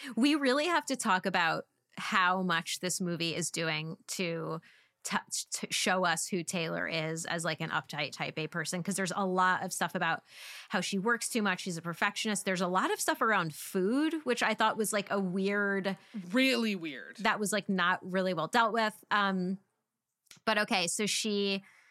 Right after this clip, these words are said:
Speaker 1: spends New Year's Eve alone working.
Speaker 2: And then, sort of unprompted, as far as I can recall,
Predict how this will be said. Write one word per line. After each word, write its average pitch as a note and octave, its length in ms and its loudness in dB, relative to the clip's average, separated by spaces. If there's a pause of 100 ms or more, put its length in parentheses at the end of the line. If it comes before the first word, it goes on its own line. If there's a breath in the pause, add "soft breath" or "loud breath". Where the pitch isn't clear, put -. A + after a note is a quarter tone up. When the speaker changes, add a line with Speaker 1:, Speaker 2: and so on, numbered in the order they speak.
(140 soft breath)
Speaker 1:
spends A3+ 320 0
New B3 60 0
Year's A#3 180 0
Eve A3 80 0
alone A3 300 2
working. E3 640 -2 (500)
Speaker 2:
And C4+ 120 2
then, D#4 240 2
sort E4 360 2
of F#4+ 140 2
unprompted, C4 760 0
as F#3 160 -4
far A3+ 220 2
as A#3 100 2
I A#3 80 4
can G3+ 200 -4
recall, E3 480 -2